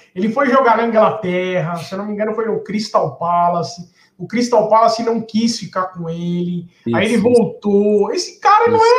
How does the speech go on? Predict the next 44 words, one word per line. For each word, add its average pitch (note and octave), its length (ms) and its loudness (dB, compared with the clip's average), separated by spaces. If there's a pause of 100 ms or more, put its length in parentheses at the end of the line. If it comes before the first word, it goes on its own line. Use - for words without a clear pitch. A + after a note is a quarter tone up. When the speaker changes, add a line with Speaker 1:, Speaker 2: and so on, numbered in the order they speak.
(200)
Speaker 1:
é F4 160 0
moleque, G#3 680 2
cara. F3 360 -4
Ele G3+ 80 -12
Speaker 3:
Você - 80 0
Speaker 1:
já D#4+ 60 6
Speaker 3:
acha D#4+ 80 0
que F4 80 0
ele - 100 2
Speaker 1:
tá - 80 2
Speaker 3:
já F3 60 2
Speaker 1:
anos. D4 120 -4
Speaker 3:
teve, G3 480 0
já D3+ 160 -4
teve F3 260 -2
todas F#3+ 380 -2
as F3+ 100 2
chances D#3 380 -6
que E3 100 -14
tinha D#3+ 120 -12
que - 80 -20
ter, A#2+ 240 -6
é A2 60 -4
isso? A#2+ 300 -10 (160)
Speaker 1:
Você - 140 -16
Speaker 3:
Já F4+ 60 -4
Speaker 1:
já G4 140 0
ouviu F#4 160 0
aquela, C4 380 2
aquela A#3 400 2
frase, A3+ 360 0
"O F#3+ 80 -8
cavalo A3+ 520 0
passa A#3+ 300 -2
selado G3+ 540 -2
uma A3+ 160 -2
vez B3 240 -8
só", F#3+ 220 -6
tá D#3+ 100 -14
ligado? D#3+ 440 -10
Ele A#4 200 -6
não, A4+ 360 -4
não G#4+ 340 -2
montou. F4+ 420 -4